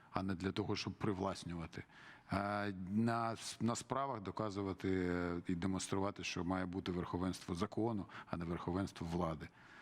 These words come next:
Знов-таки. Я думаю, що нам, е, ну, ці першопочаткові значення слів, от, вони нікуди ж не дівалися.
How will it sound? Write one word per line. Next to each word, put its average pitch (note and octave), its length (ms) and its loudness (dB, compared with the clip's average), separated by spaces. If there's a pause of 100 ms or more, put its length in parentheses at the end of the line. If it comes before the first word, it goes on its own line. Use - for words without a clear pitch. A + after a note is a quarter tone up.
(120)
Знов-таки. E2+ 480 -2
Я C#3+ 80 4
думаю, A3+ 240 4
що F3 220 2 (320)
нам, F3 280 2
е, D#3+ 260 2 (280)
ну, D#3 140 4
ці C3+ 160 0
першопочаткові C#3 920 0
значення A2+ 540 0
слів, G#3 440 2 (120)
от, G2 300 0
вони C3 260 4
нікуди D#3 460 4
ж C3+ 80 2
не D3 100 6
дівалися. C3+ 640 0